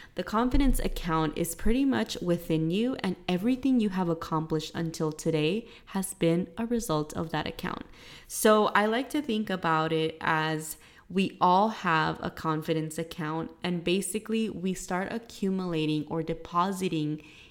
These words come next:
into this account through the accomplishments that we have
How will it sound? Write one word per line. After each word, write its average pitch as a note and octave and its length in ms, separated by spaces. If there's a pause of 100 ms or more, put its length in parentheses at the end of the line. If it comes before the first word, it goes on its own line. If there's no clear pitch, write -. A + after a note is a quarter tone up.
(160)
into G3 340
this E3 240
account D#3 500 (440)
through G#3 340
the G3 160
accomplishments E3+ 1040
that E3 240
we E3+ 280
have D#3 560